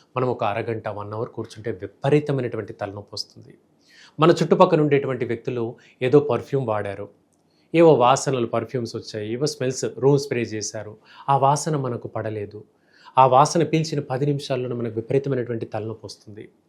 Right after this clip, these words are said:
లేదా మనం తీసుకున్నటువంటి ఆహారంలో ఏదైనా కొంచెం చేంజ్ అయింది ఈరోజు. ఎప్పుడు మనం బీట్రూట్ తినము, ఈరోజు బీట్రూట్ తిన్నాం, బీట్రూట్ తినగానే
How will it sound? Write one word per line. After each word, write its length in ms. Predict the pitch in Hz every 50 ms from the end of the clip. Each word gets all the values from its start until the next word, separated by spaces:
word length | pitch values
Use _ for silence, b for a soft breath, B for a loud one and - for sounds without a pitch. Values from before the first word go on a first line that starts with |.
| _ _ _ _ _ _ _ _ _ _ _ _ _ _ b b b b b b b b 135
లేదా 360 | 151 160 151 151 135 117 B B B B B
మనం 120 | 151 160 156
తీసుకున్నటువంటి 640 | 156 170 165 160 - 170 160 147 151 151 143 139
ఆహారంలో 680 | 127 120 123 123 131 131 135 131 147 156 135 120 131 B B B B B B
ఏదైనా 420 | 147 151 147 170 165 160 156 156 - _
కొంచెం 240 | - 165 156 - 143 - - 175
చేంజ్ 240 | 175 180 170 143
అయింది 220 | 131 117 110 104 107
ఈరోజు. 240 | 104 104 101 - -
ఎప్పుడు 320 | - 139 147 - 180 170
మనం 240 | 160 151 135 123 117
బీట్రూట్ 440 | 123 139 143 - 139 143 139 - -
తినము, 320 | 127 110 113 110 107 107 - -
ఈరోజు 260 | 139 139 143 123 117
బీట్రూట్ 400 | 107 131 139 139 143 139 117 -
తిన్నాం, 300 | - 117 110 107 104 107 - _
బీట్రూట్ 320 | 107 127 131 135 135 123 -
తినగానే 560 | - 127 131 123 127 123 123 135 139 120 113